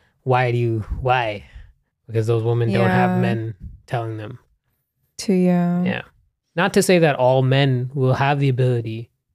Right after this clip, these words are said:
Speaker 1: to distinguish beauty,
Speaker 2: Mm.
Speaker 1: but generally men are the people that enjoy beauty more than women.
Speaker 2: Yeah.
Speaker 1: And beauty in all aspects, in nature, in life.
Speaker 2: Yeah,
Speaker 1: So.
Speaker 2: yeah.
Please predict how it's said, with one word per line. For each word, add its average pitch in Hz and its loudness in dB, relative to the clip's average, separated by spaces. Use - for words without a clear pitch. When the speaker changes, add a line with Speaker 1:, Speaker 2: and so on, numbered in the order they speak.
Speaker 1:
to 107 -10
distinguish 117 -4
beauty, 113 -4
Speaker 2:
Mm. 202 4
Speaker 1:
but 117 2
generally 139 4
men 123 -2
are 120 -4
the 110 -6
people 117 -8
that 110 -10
enjoy 127 4
beauty 110 -2
more 107 -8
than 104 -10
women. 101 -14
Speaker 2:
Yeah. 190 2
Speaker 1:
And 117 -4
beauty 139 2
in 131 -4
all 131 -2
aspects, 110 -10
in 110 -8
nature, 110 -8
in 113 -8
life. 104 -8
Speaker 2:
Yeah, 202 2
Speaker 1:
So. 208 -12
Speaker 2:
yeah. 196 -2